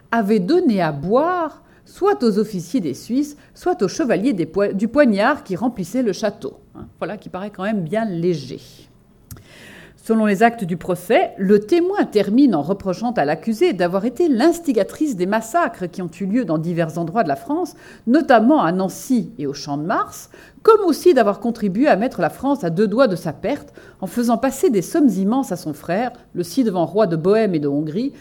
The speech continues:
pour soutenir la guerre contre les Turcs et lui faciliter ensuite les moyens de faire un jour la guerre à la France, c'est-à-dire à une nation généreuse qui la nourrissait ainsi que son mari et sa famille. Alors, on se demande comment on passe des bouteilles, euh, pleines ou vides à ces accusations.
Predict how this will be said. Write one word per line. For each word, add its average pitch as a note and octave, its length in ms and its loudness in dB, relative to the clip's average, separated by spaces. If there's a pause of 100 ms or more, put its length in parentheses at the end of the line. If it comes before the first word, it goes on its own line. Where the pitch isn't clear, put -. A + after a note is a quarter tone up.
(200)
pour - 160 -8
soutenir B3+ 500 4
la E3 140 2
guerre C4+ 280 0
contre C#4 260 0
les D3+ 180 -2
Turcs - 380 -8 (260)
et G#3+ 80 2
lui A3+ 100 2
faciliter D#4+ 580 0
ensuite A#3+ 420 -4
les F3+ 100 -2
moyens G#3+ 300 0
de F#3+ 80 -2
faire A#3+ 200 -4
un E3+ 60 -2
jour A#3+ 220 -2
la D#3+ 100 2
guerre A#3+ 260 0
à G3+ 40 -4
la E3+ 100 -2
France, - 460 -14 (180)
c'est-à-dire F3+ 440 -2
à D#3+ 60 -2
une E3 100 -2
nation F#3+ 300 -6
généreuse D#3 720 -2 (240)
qui B3 140 -2
la F#3+ 100 4
nourrissait G3+ 680 0
ainsi A3+ 400 -4
que G#3 120 -10
son D3+ 180 -8
mari F#3 540 -4
et F#3 60 -6
sa B3 180 -6
famille. - 560 -6 (680)
Alors, B2 120 -12
on D3+ 40 -12
se D#3+ 120 -10
demande G#3 260 -2
comment F3 220 -4
on C3+ 40 -6
passe G#3 360 -2
des D3 100 -4
bouteilles, D#3+ 480 -4
euh, C3+ 340 -10 (100)
pleines F3 200 -4
ou C#3 60 -6
vides F3 480 -6
à G3 180 -12
ces F3 240 -12
accusations. G#3 600 -8